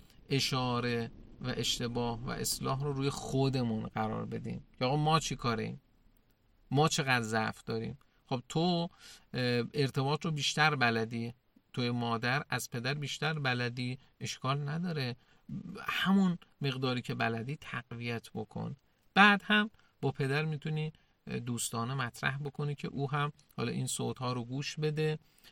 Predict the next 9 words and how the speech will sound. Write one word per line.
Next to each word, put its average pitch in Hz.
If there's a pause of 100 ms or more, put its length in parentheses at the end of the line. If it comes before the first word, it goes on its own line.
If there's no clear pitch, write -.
(140)
و 127
بتونه 147 (400)
خودش 120
رو -
اصلاح 117
بکنه. 117
ما 151
نیاز 143
داریم -